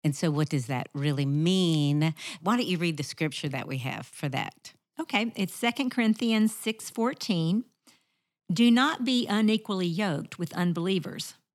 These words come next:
Speaker 2: For what partnership has righteousness with lawlessness? Or what fellowship has light with darkness?"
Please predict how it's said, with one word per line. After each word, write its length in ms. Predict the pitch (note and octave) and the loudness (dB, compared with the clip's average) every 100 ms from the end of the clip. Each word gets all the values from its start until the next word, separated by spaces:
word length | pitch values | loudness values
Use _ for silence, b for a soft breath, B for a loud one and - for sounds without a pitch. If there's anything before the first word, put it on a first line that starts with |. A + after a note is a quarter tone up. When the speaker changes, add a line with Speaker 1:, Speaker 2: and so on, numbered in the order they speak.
| _ | _
Speaker 2:
For 160 | - G#3+ | -2 -2
what 380 | F#3+ B3 E4+ - | 2 0 0 -4
partnership 760 | - A#3+ G3 F3 - F3 F3 | 2 2 2 -2 0 -2 -2
has 300 | C#3+ D#3+ D3+ | -2 -4 -2
righteousness 800 | E3 F3+ A3 - D#3+ - D#3+ D#3 | 0 2 0 -2 -4 -2 -2 -2
with 140 | E3 D#3+ | -6 -2
lawlessness? 840 | F#3 G3+ E3 D3+ - A#2+ - - _ _ - | 2 2 0 -6 -8 -12 -12 -16 _ _ -2
Or 440 | E3+ D#3 E3+ A3+ - _ - | 0 0 0 -4 -10 _ -4
what 260 | E3 G3 | -2 -2
fellowship 600 | - G#3 B3+ F3 - F3+ - | 0 2 2 0 -2 -4 -2
has 220 | F3+ F3 | -4 -2
light 460 | D#3+ D#3+ D#3+ - | -2 0 -2 -6
with 200 | G#3+ F3+ | -8 -8
darkness?" 640 | - G3+ C4+ E3+ C#3+ - | -4 -6 -6 -10 -10 -14